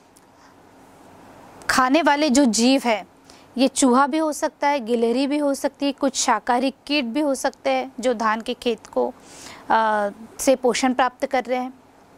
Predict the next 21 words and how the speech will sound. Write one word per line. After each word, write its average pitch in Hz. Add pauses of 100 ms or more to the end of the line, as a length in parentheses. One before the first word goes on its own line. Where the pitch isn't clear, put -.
(440)
और 311 (380)
इसके 339
बाद 262 (1000)
इन 330
पर 381
निर्भर 294
व-, 269
करने 262
वाले 277
उपभोक्ता 262
भी 294
होंगे, 285
जो 262
इस 269
शाकाहारी 269
जीव 240
को 262
खाने 233
वाले 240
उपभोक्ता 247
होंगे। 247